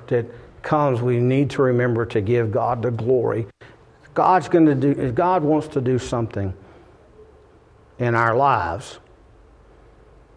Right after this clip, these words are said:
so we don't want to turn our countenance, uh, and our countenance fall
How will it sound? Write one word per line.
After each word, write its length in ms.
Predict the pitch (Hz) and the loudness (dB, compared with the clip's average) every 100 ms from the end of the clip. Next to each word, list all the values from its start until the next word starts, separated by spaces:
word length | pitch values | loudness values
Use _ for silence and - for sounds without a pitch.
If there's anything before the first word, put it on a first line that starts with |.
| - _ _ - - | -20 _ _ -20 -4
so 80 | 135 | 0
we 120 | 127 | 2
don't 480 | 127 147 - - - | 2 0 -2 -8 -4
want 340 | 123 143 - | -2 -2 -2
to 220 | - 113 135 - - - - - | -4 -4 -6 -10 -20 -20 -20 -16
turn 240 | - 139 127 | -2 0 2
our 140 | 117 | -2
countenance, 760 | - 143 139 139 113 107 - - - - - - | -2 -2 0 0 -2 -2 -6 -18 -20 -20 -20 -8
uh, 100 | 98 95 - - - | -6 -6 -10 -20 -8
and 280 | 120 110 - | -4 -4 -2
our 160 | 117 107 | -2 -2
countenance 560 | - 143 123 120 101 | 0 0 0 -2 -4
fall 640 | - - 147 139 107 98 - | -8 0 4 4 2 0 -6